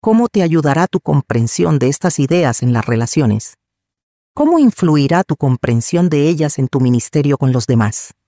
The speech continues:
Oración. Padre Celestial, gracias por guiarnos y proveernos. Te agradecemos por los principios que nos has revelado en tu palabra y que nos ayudan a tomar decisiones sabias e importantes en nuestra vida.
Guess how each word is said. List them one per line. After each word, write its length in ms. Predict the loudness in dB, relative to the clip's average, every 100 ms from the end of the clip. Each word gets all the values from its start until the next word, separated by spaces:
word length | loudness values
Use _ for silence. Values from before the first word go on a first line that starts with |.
| _ _ _ _ _ _ _ -2
Oración. 600 | 0 0 0 0 -2 -4 -12 _ _ _ _ _ -4
Padre 240 | -2 -2
Celestial, 720 | -2 -2 -2 -2 -2 -2 -6 -20 _ _ -2
gracias 380 | -2 -2 -4
por 200 | -2 -2
guiarnos 580 | 0 0 0 0 -2 -2
y 60 | -4
proveernos. 880 | -2 0 0 0 0 -2 -4 -10 -20 _ _ _
Te 100 | -2
agradecemos 640 | 0 0 0 0 2 2 0
por 160 | -2
los 160 | 0 -2
principios 600 | -2 -2 0 -2 0 -2
que 100 | 0
nos 200 | -2 0
has 180 | -2 -2
revelado 440 | 0 0 2 2
en 120 | 0 0
tu 100 | -2
palabra 540 | 0 0 0 0 -4 -10 _
y 80 | -4
que 140 | 0
nos 180 | 0 0
ayudan 400 | -2 0 0 2
a 60 | 2
tomar 280 | 0 0 0
decisiones 600 | -2 -2 -2 0 0 -2
sabias 640 | -2 -2 -2 -4 -10 -18 _
e 80 | -2
importantes 880 | 0 0 -2 -4 -2 -2 -2 -4 -6 -4
en 200 | 0 0
nuestra 360 | 0 -2 -4
vida. 340 | -2 -2 -6